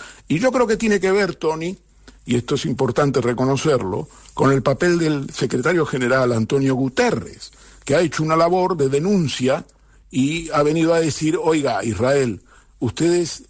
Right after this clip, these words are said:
están cambiando, están vendiendo una milonga. Ustedes dicen que aquí todo esto empezó el siete de octubre, y por más que ha habido asesinatos injustificables el siete de octubre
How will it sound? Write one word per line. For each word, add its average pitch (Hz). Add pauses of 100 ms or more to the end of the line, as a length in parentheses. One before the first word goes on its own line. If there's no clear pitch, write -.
(140)
están 135 (100)
cambiando, 120 (220)
están 139
vendiendo 120
una 113
milonga. 104 (160)
Ustedes 160
dicen 135
que 127
aquí 131 (140)
todo 139
esto 139
empezó 135
el 107
siete 123
de 110
octubre, 117 (320)
y 113
por 110
más 170
que - (320)
ha -
habido 139
asesinatos 113 (240)
injustificables 139
el 90
siete 110
de 123
octubre 107